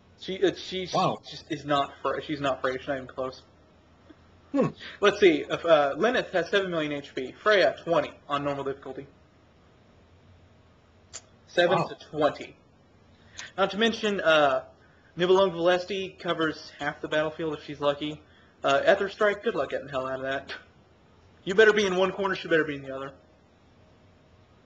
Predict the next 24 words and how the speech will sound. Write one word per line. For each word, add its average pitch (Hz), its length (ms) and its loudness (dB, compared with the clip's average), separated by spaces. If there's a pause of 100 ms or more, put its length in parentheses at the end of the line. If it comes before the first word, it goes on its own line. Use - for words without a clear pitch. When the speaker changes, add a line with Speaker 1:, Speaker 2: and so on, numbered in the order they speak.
(280)
Speaker 2:
Fair 117 220 2
enough. 104 280 -2 (540)
Speaker 1:
And 202 120 -4
she 214 120 0
doesn't 185 180 2
give 175 140 -4
you 170 100 0
a 170 40 0
lot 160 100 0
of 151 80 -6
time 170 340 -6
to 143 60 -6
run, 139 140 -4
so - 120 -6
you 156 80 -6
better 165 200 4
already 160 260 6
be 156 200 -8
at 160 200 -2
the 160 60 -10
corner 120 320 -10
when 123 120 -14
she - 120 -20
starts. - 540 -12